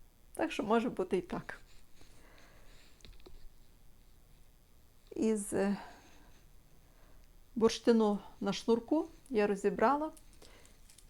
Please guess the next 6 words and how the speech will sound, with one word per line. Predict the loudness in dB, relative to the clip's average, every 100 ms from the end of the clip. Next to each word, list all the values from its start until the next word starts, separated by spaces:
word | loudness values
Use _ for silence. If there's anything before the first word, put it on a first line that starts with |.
| -10
і |
Тетяна | -6 0 2 4
захотіла | 2 -2 -2 4 4 4
з |
такими | 0 -4 2 2 2 -2 -14 -20 -20 -20 -20 -20 -20 -20 -8
кривульками. | 4 6 6 4 2 0 0 0